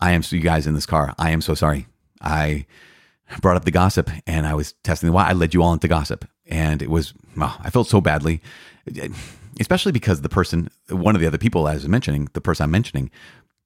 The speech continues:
was so holy and was so conscientious about being kind with their words, gracious with their words.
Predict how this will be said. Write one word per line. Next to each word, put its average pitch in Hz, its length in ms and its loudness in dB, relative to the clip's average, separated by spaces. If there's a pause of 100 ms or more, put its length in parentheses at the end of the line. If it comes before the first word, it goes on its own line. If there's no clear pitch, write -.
(460)
was 95 200 2
so 104 160 4
holy 69 380 0 (140)
and 85 220 2
was 82 340 0
so 85 300 2
conscientious 82 680 -2
about 73 300 -2
being 78 220 -2
kind 76 640 -2
with - 180 -6 (100)
their 73 120 0
words, 67 340 -4 (240)
gracious 82 460 -2
with - 140 -4
their 71 120 -4
words. 64 340 -10